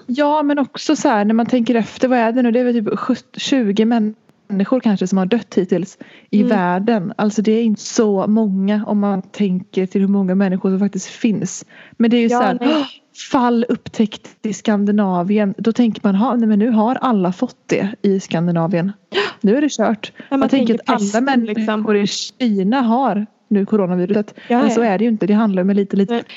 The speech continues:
Speaker 2: Ja. Nej, det får vi, jag tror inte du har coronavirus, Julia. Du kan vara lugn. Det är nog en vanlig förkylning, helt enkelt.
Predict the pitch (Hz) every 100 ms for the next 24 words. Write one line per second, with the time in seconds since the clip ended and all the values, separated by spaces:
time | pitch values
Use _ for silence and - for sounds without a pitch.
0 | - 254 240 - _ - - - - 269
1 | 262 233 277 277 247 247 247 269 277 254
2 | 240 214 214 - 214 208 214 - 233 -
3 | - _ - - - - - - - -
4 | - 220 214 208 190 _ _ _ - -
5 | 240 233 220 220 214 208 214 208 - 220
6 | 233 208 208 226 220 - _ _ _ -
7 | 240 220 226 240